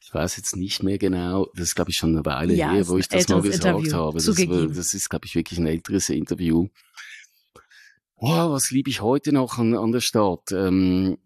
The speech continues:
Speaker 1: ich glaube nach wie vor, ähm, so ein bisschen die Rotzigkeit, die Direktheit, äh, die mir, äh, gleichermaßen auch aber auf den Nerv geht immer wieder. Also es ist so ein bisschen eine Hassliebe.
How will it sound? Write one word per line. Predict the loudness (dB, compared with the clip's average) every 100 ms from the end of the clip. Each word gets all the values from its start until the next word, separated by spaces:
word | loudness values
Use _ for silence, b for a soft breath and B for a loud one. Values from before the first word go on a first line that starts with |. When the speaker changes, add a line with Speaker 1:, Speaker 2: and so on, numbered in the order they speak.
| _ _ _ _ _ _ _ -8
Speaker 1:
ich | -6
glaube | 0 2 4 4
nach | 4 2 -2
wie | -6
vor, | -4 0 2 4 2 0 0
ähm, | -2 -2 0 0 0
so | -2 -2
ein | -2
bisschen | -2 -2 -2
die | 0
Rotzigkeit, | 0 0 -6 -4 -2 0 0 -2
die | -2
Direktheit, | -2 0 0 -2 -4 -2 0 0 -2 -4
äh, | -2 0 -2
die | 0
mir, | 2 2 2 -2 -6
äh, | -12 -12 -10 -12 -12 -12 -4
gleichermaßen | 0 2 2 2 2 2 2 2
auch | 0 0
aber | 0 0 0
auf |
den | 0 0
Nerv | 0 -4 -2
geht | -2 0
immer | 0 0 0
wieder. | 0 0 0
Also | -2 -6
es | -4
ist | -4
so | -2
ein | -2
bisschen | -2 0
eine | 0 0
Hassliebe. | -4 -6 -4 -4 -2 -2